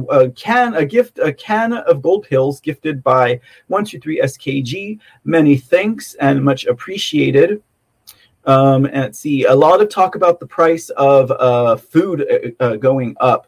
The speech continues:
That's something to watch for. I mean, this whole inflation thing. I mean, one minute the Fed says there's not gonna be inflation. The next minute the Fed says that there is gonna be inflation. It's like, well, Fed, I thought you, well, <laughs> well, Fed, right? What a pun.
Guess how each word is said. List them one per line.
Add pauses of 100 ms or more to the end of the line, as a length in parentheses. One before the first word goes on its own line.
(320)
That's
something
to
watch
for.
I
mean,
this
whole
inflation
thing. (540)
I
mean,
one
minute
the
Fed
says
there's
not
gonna
be
inflation.
The
next
minute
the
Fed
says
that
there
is
gonna
be
inflation.
It's
like,
well,
Fed, (320)
I
thought
you,
well,
<laughs>
well,
Fed,
right?
What
a
pun.